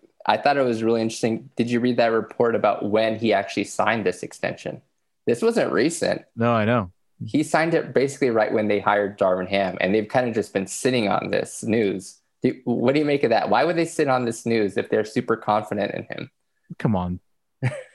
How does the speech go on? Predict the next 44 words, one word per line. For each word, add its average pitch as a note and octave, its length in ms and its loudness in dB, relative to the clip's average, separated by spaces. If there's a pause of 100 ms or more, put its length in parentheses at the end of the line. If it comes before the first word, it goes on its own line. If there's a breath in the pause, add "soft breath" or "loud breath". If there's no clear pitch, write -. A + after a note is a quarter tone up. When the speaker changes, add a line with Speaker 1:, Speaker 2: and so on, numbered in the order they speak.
(180)
Speaker 2:
The B2 120 2
Los A2 200 0
Angeles B2 380 2
P C3 180 2
Rs? C#3 560 0
Come D3+ 200 0
on, E2+ 240 -2
man. B2+ 320 0 (1400)
Do B2 160 2
I D#3+ 80 4
even E3+ 140 2
have D#3+ 200 2
to - 60 -4
answer C3+ 300 0
that? E3+ 220 2
Like, C#3 180 0
this C#3+ 160 -2
team D#3+ 240 -2
is C#3 80 0
al-, B2+ 220 -2 (140)
more C#3 300 2
concerned C#3+ 420 0
about B2 220 0
public C3 320 2
perception A#2 460 -2
than G#2 120 0
they G#2 120 2
are A2+ 220 2
results, G2 520 -2
clearly. A2+ 480 0 (1600)
Speaker 1:
But D3 260 0 (140)
you're F3+ 200 2
right, F3+ 240 2
but D3+ 120 2
you're E3+ 120 2
right. E3 300 0
So B2+ 160 2
if B2+ 140 -2
he F3 100 2
signed C3+ 400 0
that A2 220 2
when, G2+ 300 0 (100)
you G2 100 -2
know, F#2 220 0